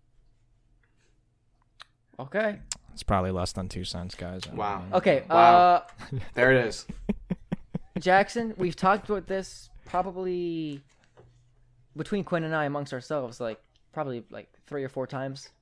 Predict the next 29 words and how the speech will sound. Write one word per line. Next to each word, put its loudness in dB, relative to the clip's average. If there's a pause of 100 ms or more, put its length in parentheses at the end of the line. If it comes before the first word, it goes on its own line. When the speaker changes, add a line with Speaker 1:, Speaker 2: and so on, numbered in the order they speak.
(100)
Speaker 1:
throughout -6
the -16
podcast -6
so -10
far. -12
Speaker 3:
Mm-hmm. -16 (120)
Speaker 1:
But 6 (1400)
I'm -8
gonna -10
just -12 (680)
whip -4
out 2
this -8
question. -6 (1400)
Do -6
you -4
think -8
that -6
after -4
death -6
is -14
the -14
same -10
as -14
before -10
birth? -10 (3750)
Speaker 3:
In -10
what -8
manner? -12